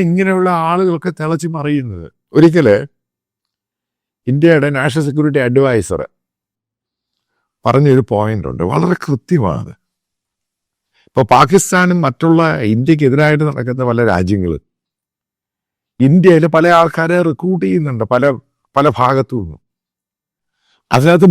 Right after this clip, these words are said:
മുസ്ലിം കമ്മ്യൂണിറ്റിയെ വളരെ കുറച്ച് പേരെ എടുക്കും, ബാക്കി ഏറ്റവും കൂടുതൽ എടുക്കുന്ന ഇന്ത്യക്കാരെയാണ്, ഹിന്ദു കമ്മ്യൂണിറ്റി ഉള്ളവരെയാണ്. എന്തിനാണ് ഈ ഹിന്ദു ക-, കാരണം ആൾക്കാർ പെട്ടെന്ന് തിരിച്ചറിയത്തില്ലേ പേര് ഹിന്ദു.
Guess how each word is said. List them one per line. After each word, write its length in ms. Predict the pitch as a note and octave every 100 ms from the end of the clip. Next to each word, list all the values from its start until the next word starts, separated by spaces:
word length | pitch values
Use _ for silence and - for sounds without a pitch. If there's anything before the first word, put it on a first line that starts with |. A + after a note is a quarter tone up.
| B2
മുസ്ലിം 280 | A2 E3 A3+
കമ്മ്യൂണിറ്റിയെ 480 | G3 F#3 F3+ D#3+ F3 E3+
വളരെ 240 | D#3+ E3+ E3+
കുറച്ച് 260 | D#3+ D3+ F3+
പേരെ 180 | F3 E3
എടുക്കും, 200 | C3+ B2 B2+
ബാക്കി 240 | C3+ - E3
ഏറ്റവും 320 | D3 - E3+ E3
കൂടുതൽ 200 | D3+ D3 D3
എടുക്കുന്ന 300 | D3 D#3 D3+ A#2
ഇന്ത്യക്കാരെയാണ്, 800 | A2+ C#3 C3 A#2 A2 B1+ C2+ C2 - A2
ഹിന്ദു 260 | B2 C3+ E3
കമ്മ്യൂണിറ്റി 420 | C3+ A2 A#2 G2 C2+
ഉള്ളവരെയാണ്. 500 | C2 B1+ B1 A#1+ - _ _ _ _ _ _ _ _ _ _ -
എന്തിനാണ് 280 | A#2+ D3 D#3 D3
ഈ 20 |
ഹിന്ദു 220 | B2+ B2 D3
ക-, 100 | D3+ B2+
കാരണം 220 | C#3 C#3+ C#3+
ആൾക്കാർ 260 | C#3+ C#3+ D#3 D3
പെട്ടെന്ന് 240 | C#3+ D3
തിരിച്ചറിയത്തില്ലേ 640 | C3 C3 C3+ B2+ A#2 A2+ G#2+ -
പേര് 240 | A2 C3 C3+ A#2
ഹിന്ദു. 280 | A#2+ A2